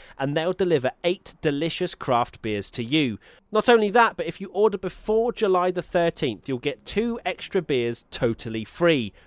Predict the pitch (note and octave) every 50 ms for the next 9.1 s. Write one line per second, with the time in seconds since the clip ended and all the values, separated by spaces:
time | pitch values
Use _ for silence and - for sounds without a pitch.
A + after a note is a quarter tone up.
0 | _ _ - D3+ D#3 D#3+ D#3+ F3 E3+ F3+ D#3+ F#3 F3 D3 D3 D#3+ D3+ - D#3+ C#3+
1 | E3 F3 - - B2+ C#3+ C#3+ - E3 - - C3+ C#3 C#3+ - - - A2 G#2 G#2+
2 | G#2 - A#2+ G#2 - C#3 D3+ D3+ C#3 B2+ A#2 G#2+ F#2 - _ _ _ _ _ _
3 | - C4 C#4+ C4+ D4+ C4 G#3+ F3 F3 F3 - - F#3 F#3+ G3+ - - G3 F3+ -
4 | F#3+ - - E3 C3+ B2+ B2 C#3 C3 C3+ C#3+ - C3 A#2 _ - D#3+ D#3+ D3+ -
5 | - D#3+ D#3+ C3 - C3+ A#2 A2 F#2+ - - G#2 G2+ - A2+ A#2+ - - - -
6 | F#3 G#3+ A3 - - A#3+ A3+ A3+ F#3 - - A3 G#3 E3+ D3 C#3+ - - - -
7 | - - B2 A2 - - - B2+ - B2+ A#2 - - - A#2+ A#2 - - C3+ B2+
8 | C3 B2+ B2+ A#2+ A#2 - - - A2 G#2 A2+ C3 D3 D#3+ D#3 C3 C#3 A2+ F#2+ -
9 | - -